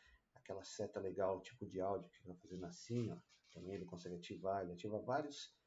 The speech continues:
várias coisas que estão desativadas aí naturalmente, só ativa nas versões top, né? Ele consegue ativar. Então, isso também é legal, dá pra você dar uma, um grauzinho aqui no seu painel, na sua central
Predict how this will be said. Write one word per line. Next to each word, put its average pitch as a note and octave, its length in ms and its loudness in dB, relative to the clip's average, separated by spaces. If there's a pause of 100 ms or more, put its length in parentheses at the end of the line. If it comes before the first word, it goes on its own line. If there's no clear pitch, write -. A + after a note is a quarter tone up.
(380)
várias A2 360 4
coisas A#2 380 0
que A#2 80 -2
estão B2+ 340 0
desativadas F2+ 880 0
aí F2 200 2
naturalmente, F2 600 -2
só F2+ 120 -2
ativa G#2 420 0
nas F#2 200 -2
versões F2 500 -4
top, B2 400 0
né? G2 240 -2 (420)
Ele G2 120 2
consegue G#2 320 0
ativar. G#2+ 440 2 (160)
Então, G#2+ 160 0
isso A2 160 -2
também A2 220 0
é - 20 2
legal, G#2+ 220 4
dá G2+ 100 2
pra G2+ 140 -6
você G2+ 380 -2 (160)
dar F#2 160 -4
uma, G2 180 2 (220)
um F2+ 120 -4
grauzinho G2 600 2
aqui F#2 160 -8
no F#2 100 -6
seu F#2 420 0 (440)
painel, G2+ 400 4
na F#2+ 100 0
sua G#2+ 160 -4
central F#2+ 560 -2